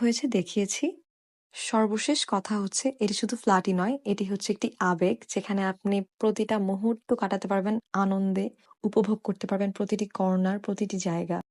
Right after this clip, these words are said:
তাই দেরি না করে এখনই কল করুন, কারণ এরকম সুযোগ বারবার আসবে না। ভাবা যায় উনিশশো দশ স্কয়ার ফিটের বাসা মাত্র এক কোটি বিশ লক্ষ টাকা। লোকেশন বনশ্রী ডি ব্লক, চার নম্বর রোড, ভুইয়াপাড়া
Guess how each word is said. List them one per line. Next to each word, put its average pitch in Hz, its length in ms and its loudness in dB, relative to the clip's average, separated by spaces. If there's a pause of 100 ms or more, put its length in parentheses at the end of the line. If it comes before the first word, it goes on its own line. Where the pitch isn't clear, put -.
(220)
তাই 214 220 4
দেরি 208 180 4
না 196 140 2
করে 196 240 2 (200)
এখনই 214 340 4
কল 190 140 6 (100)
করুন, 180 220 2 (320)
কারণ 196 240 4
এরকম 190 260 2
সুযোগ 214 320 4 (120)
বারবার 180 280 6
আসবে 180 360 0
না। 175 60 0 (320)
ভাবা 202 260 -2
যায় 185 240 -4 (160)
উনিশশো 196 340 -2 (120)
দশ 196 140 -2 (140)
স্কয়ার 202 280 -4
ফিটের 196 320 -6
বাসা 185 300 -4 (420)
মাত্র 180 320 -4
এক 185 200 -4
কোটি 202 280 -4
বিশ 196 240 2
লক্ষ 185 180 -4 (140)
টাকা। 180 200 -6 (580)
লোকেশন 190 460 2 (200)
বনশ্রী 185 420 2 (120)
ডি 208 140 2
ব্লক, 170 300 2
চার 175 140 0
নম্বর 165 280 0
রোড, 214 120 0 (100)
ভুইয়াপাড়া 196 460 4